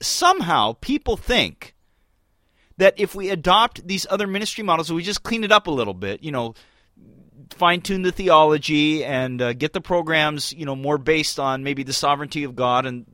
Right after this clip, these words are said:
some of the other categories that you mentioned that people from time to time articulate,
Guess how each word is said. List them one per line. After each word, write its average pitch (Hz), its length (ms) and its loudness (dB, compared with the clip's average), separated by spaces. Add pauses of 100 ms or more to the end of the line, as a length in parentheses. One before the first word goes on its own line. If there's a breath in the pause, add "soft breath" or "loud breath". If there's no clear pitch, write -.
(120)
some 143 260 -6
of 135 60 -10
the 139 100 0
other 139 160 0
categories 135 540 0
that 135 160 -10
you 147 60 -4
mentioned 135 400 -4 (280 loud breath)
that 147 220 -2
people 139 260 -4
from 139 160 -8
time 131 220 -2
to 110 60 -14
time 127 200 -4
articulate, 117 640 -4